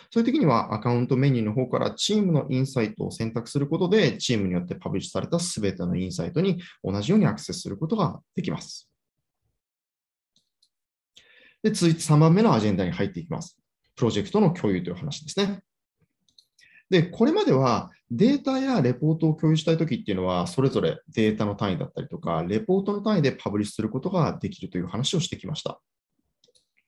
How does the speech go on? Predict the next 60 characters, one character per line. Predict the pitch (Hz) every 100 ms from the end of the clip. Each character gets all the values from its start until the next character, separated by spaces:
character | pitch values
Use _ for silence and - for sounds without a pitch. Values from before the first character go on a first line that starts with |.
| - - _ _ _
あ | 165
る | 202
い |
は | 135 110 101
ダ | 110
ッ | 110
シ | - 139
ュ |
ボ | 139
ー | 110
ド |
や | 98
ノ | 98 107
ー |
ト | 107
を | 90
共 | 98
有 | 98
し | -
た |
い | 98
と | 98
き | 101
っ | -
て | 160
い |
う |
の | 180
も、 | 240 165
そ | - 117
れ |
ぞ | 107
れ | 101
の | 90
単 | 90 110
位 |
で | 147
パ | -
ブ | -
リ | 95
ッ |
シ | 85
ュ |
す | -
る |
こ | 95
と | 160
が | 214 -
で |
き | 175
る | 92
と | -
い | 160
う |
話 | 165 98 -
を | -
し | -
ま | -
し | -
た。 | -